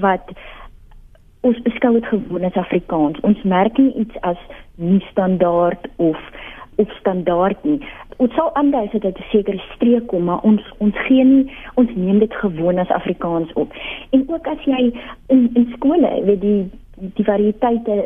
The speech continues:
verskillende tekste, ehm, in skool, skole inbring vir kinders van ver-, wat verskillende variëteite, ehm, besig, dit ook vir hulle blootstelling gee aan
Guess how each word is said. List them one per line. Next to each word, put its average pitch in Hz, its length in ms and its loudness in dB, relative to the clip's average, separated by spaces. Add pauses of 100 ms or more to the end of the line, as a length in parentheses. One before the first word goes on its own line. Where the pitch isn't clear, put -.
verskillende 233 520 0 (100)
tekste, 185 600 -2 (340)
ehm, 180 260 -4
in 220 300 4
skool, 214 420 0 (220)
skole 214 320 0
inbring 185 380 -2
vir 214 200 0 (260)
kinders 311 320 2
van 226 160 0
ver-, 226 200 -4
wat 208 160 -2
verskillende 294 540 -2
variëteite, 202 840 -2 (360)
ehm, 170 340 -8
besig, 185 380 2 (260)
dit 220 300 -2
ook 285 160 -4
vir 285 80 0
hulle 214 100 0
blootstelling 190 720 -4
gee 170 260 0
aan 196 220 0